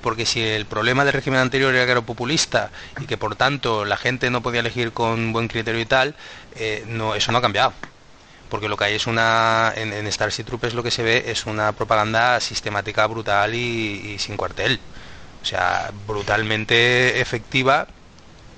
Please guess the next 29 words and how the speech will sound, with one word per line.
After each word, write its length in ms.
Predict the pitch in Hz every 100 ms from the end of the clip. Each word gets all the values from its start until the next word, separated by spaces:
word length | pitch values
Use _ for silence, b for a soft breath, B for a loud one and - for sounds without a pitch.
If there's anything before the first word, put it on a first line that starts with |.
| - - -
y, 380 | 123 117 113 113
y 200 | 120 110
completamente 500 | 110 110 110 110 120
presente. 540 | 131 131 135 135 98 - - - B B B B -
Eh, 120 | 127 123
y, 80 | 123
y 180 | 113 117
yo 140 | 117
creo 160 | 123 123
que 60 |
eso 140 | 135 123
queda 180 | 131
muy 300 | 131 120 120
claro. 340 | 131 120 139 98
Por 140 | 117 110
tanto, 300 | 120 123 151
no 260 | 127 120
evita 400 | 131 117 - - - - - - -
lo, 180 | 123 113
las 160 | 113 110
dinámicas 380 | 107 107 110 107
del 100 | 101
pasado, 420 | 101 104 143 113 B B B B B
sino 340 | - - 113 107
que 60 |
en 80 | 98
un 60 | 101
momento 320 | 113 120 123
dado, 320 | 127 139 151